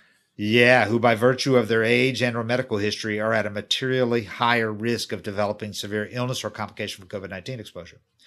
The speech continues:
A lot of 'em, you know, the guys over fifty-five, sixty, and there's a lot of 'em.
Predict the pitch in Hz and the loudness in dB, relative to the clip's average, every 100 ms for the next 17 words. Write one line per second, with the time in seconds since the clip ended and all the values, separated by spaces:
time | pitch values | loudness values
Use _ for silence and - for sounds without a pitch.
0 | - - - _ 107 110 151 151 120 123 | -20 -20 -20 _ 4 8 8 8 4 0
1 | 113 _ _ _ _ 123 113 110 123 123 | -2 _ _ _ _ -2 2 4 6 6
2 | 120 - - 131 110 107 131 117 127 131 | 2 -2 0 0 0 2 0 0 2 4
3 | 123 - - 131 - 147 143 - - _ | 4 4 2 0 0 0 0 -6 -20 _
4 | 101 110 113 123 147 117 101 95 | -4 0 6 6 6 4 0 -10